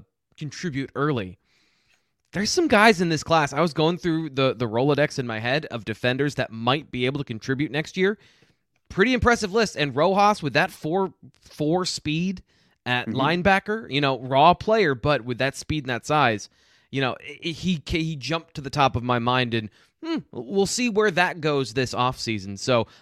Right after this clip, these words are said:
Speaker 1: lot to be excited about heading into December,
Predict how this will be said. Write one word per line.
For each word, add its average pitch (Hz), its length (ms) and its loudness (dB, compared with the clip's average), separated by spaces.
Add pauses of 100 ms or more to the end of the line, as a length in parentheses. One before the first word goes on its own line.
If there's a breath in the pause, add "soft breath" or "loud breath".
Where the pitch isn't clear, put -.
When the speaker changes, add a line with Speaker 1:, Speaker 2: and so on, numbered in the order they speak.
Speaker 1:
lot 156 280 2
to 185 60 -8
be 190 80 0
excited 143 360 2
about 120 180 4
heading 127 300 0
into 131 400 -6
December, 127 500 -2